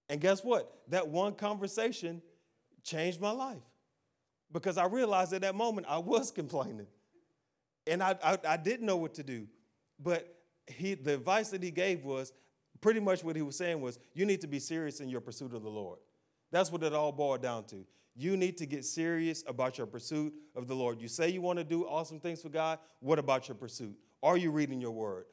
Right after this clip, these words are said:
Are you praying? Are you connected to a small group? And he started challenging me on all these things. And I was like, "You know what? I'm not really doing,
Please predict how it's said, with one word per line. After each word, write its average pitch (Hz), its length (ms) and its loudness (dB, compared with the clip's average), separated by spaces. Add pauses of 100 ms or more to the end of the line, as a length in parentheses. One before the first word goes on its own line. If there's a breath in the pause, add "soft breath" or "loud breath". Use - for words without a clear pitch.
(220 soft breath)
Are 170 200 8
you 175 140 2
praying? 120 460 -6 (320 soft breath)
Are 160 140 6
you 185 180 2
connected 156 500 -2
to 156 140 -2
a 139 40 -2
small 135 340 -2
group? 104 280 -12 (160 soft breath)
And 135 140 -4
he 202 80 2
started 170 260 2
challenging 180 520 2
me 147 120 0
on 143 140 -2
all 160 160 2
these 160 200 -2
things. 180 280 -2
And 147 100 -2
I 143 40 -2
was 131 100 -6
like, 127 120 -6
"You 135 60 -10
know 147 120 -4
what? 160 180 -2
I'm 139 120 -4
not 135 160 -2 (440 soft breath)
really 147 300 -2
doing, 127 360 -4